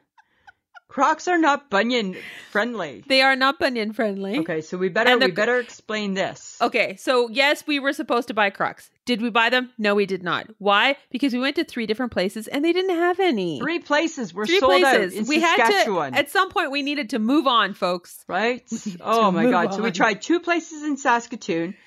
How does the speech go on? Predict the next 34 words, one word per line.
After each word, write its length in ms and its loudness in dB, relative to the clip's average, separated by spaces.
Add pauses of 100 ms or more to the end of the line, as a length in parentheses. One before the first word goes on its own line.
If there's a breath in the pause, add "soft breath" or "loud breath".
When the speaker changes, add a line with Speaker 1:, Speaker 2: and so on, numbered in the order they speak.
(280 soft breath)
Speaker 1:
Gone. 360 -2 (440)
Speaker 2:
And 140 0
then 100 2
we 100 2
tried 300 0
the 100 -2
G 220 0
T 240 2
Boutique. 720 -2
Speaker 1:
The 80 -2
G 260 -4
T 220 0
Boutique 520 -4
in 160 -2
Meadow 260 0
Lake, 380 -4
right? 400 -2 (280 soft breath)
And 100 -6
they 80 0
had 320 2
them, 220 0 (240 loud breath)
and 180 0
I 80 2
put 180 -2
my 140 0
foot 260 -4
in 140 0
them, 260 -4 (140)
and 160 0
I 60 4
couldn't 360 -2
get 220 0
them 260 -2
around 560 0